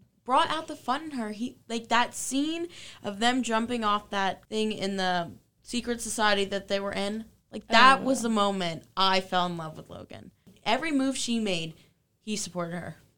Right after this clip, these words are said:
Speaker 2: But I feel like they were back and forth. Like,
Speaker 1: Yeah,
Speaker 2: they were
Speaker 1: especially
Speaker 2: fighting
Speaker 1: when
Speaker 2: a
Speaker 1: they
Speaker 2: lot, and, like,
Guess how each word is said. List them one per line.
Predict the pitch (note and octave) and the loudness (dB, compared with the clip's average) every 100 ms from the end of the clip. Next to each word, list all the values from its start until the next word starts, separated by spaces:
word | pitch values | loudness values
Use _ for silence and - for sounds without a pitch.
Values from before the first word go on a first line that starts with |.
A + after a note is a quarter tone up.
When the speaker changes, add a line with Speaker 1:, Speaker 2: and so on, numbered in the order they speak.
| _ | _
Speaker 2:
But | - C4+ | -4 -2
I | C4+ | 0
feel | C#4+ | 0
like | D4 | 0
they | D4 | 0
were | C#4+ | -2
back | A#3 A3+ B3+ B3+ | -4 -4 -6 -6
and | A#3 - | -10 -8
forth. | C4 A#3+ G3 E3 | -6 -6 -8 -14
Like, | G3+ G3+ G3 G3 - _ _ | -14 -10 -10 -12 -20 _ _
Speaker 1:
Yeah, | F#3 F#3+ F3 | -2 2 4
Speaker 2:
they | A#3+ | 4
were | B3+ | 2
Speaker 1:
especially | - - C#4 C#4 | -2 0 2 4
Speaker 2:
fighting | A3+ | 4
Speaker 1:
when | A3+ G#3+ | 4 2
Speaker 2:
a | |
Speaker 1:
they | F#3+ F#3 | 2 0
Speaker 2:
lot, | F#3 F#3 - | -2 -6 -6
and, | A3+ A3+ | -4 -2
like, | A3 A3 A3 G#3+ | -2 -2 -4 -6